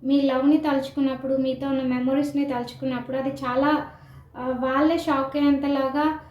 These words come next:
ఆ, చాలా క్రేజీగా అనిపిస్తుందంట. అది మర్చిపోలేని విధంగా ఉంటుందంట మీతో ఉన్న బాండింగ్. So మీరు అంతలా మైమర్పించేశారు, మీతో ఉన్న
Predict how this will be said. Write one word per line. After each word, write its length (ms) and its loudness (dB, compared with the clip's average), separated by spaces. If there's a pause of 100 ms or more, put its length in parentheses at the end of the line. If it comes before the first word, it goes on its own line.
(360)
ఆ, 60 -6 (160)
చాలా 140 4
క్రేజీగా 540 4
అనిపిస్తుందంట. 760 0
అది 280 0
మర్చిపోలేని 840 2
విధంగా 400 4
ఉంటుందంట 540 0
మీతో 380 -4
ఉన్న 160 0
బాండింగ్. 760 0 (540)
So 80 -4
మీరు 340 6
అంతలా 460 4
మైమర్పించేశారు, 1120 2
మీతో 340 0
ఉన్న 440 -2